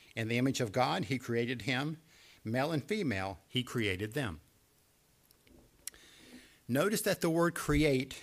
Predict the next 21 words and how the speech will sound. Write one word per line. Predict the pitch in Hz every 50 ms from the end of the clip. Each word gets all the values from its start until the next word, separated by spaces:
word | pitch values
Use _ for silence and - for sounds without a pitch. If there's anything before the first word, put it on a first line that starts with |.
| - - - - _ _ _ _
is | 135 120 -
repeated | 139 123 - - 160 160 127 123 110 -
three | - 156 170 208 214
times | - - 156 127 113 101 90 87 90 104 - - - - _ _ _ _ - - - -
in | - 117 127
relation | 120 123 117 123 135 143 139 - 147 147 151 147 - - -
to | - 139
the | 170 -
creation | - - 120 107 107 - - 117 107 110 107 -
of | - 110 107 -
man. | 117 113 107 98 90 80 80 - _ _ - _ _ _ _ _ _ _ _ _ _ - _ _ - - - - - - - - - _ _ _ _ _ _ _ _ _ _ _ _ _ _ _ _ _ _ _
That's | - 135 151 - -
not | 160 170 170 143 107
done | 170 170 156 120 104 98
for | - 123
any | - - 131 147 151
other | 160 151 147
aspect | 135 139 143 139 127 - 117 104 - -
of | 101 92
God's | 107 107 104 101
creation, | - - 113 107 104 101 98 - - 127 139 131